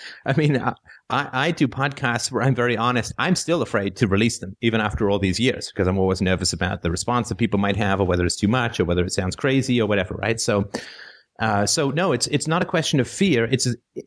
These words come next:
if there's, if there's a possibility of, of actual violence, uh, then that's not, uh, uh, that's not a situation. Philosophy can't help you in the face of violence, right? Philosophy doesn't help you if you're gonna get mugged, and philosophy doesn't help you if you're gonna confront,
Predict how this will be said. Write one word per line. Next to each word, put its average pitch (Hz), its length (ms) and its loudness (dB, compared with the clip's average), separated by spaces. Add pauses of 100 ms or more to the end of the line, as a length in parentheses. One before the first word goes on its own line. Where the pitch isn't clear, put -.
if 139 320 0
there's, 156 160 0 (100)
if 135 140 2
there's 135 240 0
a 110 140 4
possibility 120 800 0
of, 98 320 -2
of 95 200 0 (200)
actual 113 320 0
violence, 90 520 -2 (400)
uh, 85 140 2
then 87 400 0
that's 85 240 -4
not, 87 320 -4
uh, 85 220 -4 (460)
uh, 85 260 -4 (260)
that's 92 180 -2
not 101 140 0
a - 20 -2
situation. 92 720 2 (240)
Philosophy 185 400 2
can't 165 240 0
help 143 260 0
you 113 80 4
in - 60 4
the 95 60 2
face 104 260 0
of 104 80 2
violence, 92 400 -2
right? - 160 -4
Philosophy 135 380 -2
doesn't 113 180 -2
help 120 280 -2
you 98 180 4 (220)
if - 120 0
you're 113 80 4
gonna 107 160 2
get 104 160 0
mugged, 95 320 0
and 98 80 2
philosophy 123 380 0
doesn't 107 220 2
help 139 280 -2
you 95 140 4
if 101 180 0
you're 104 60 2
gonna 104 180 2
confront, 104 540 0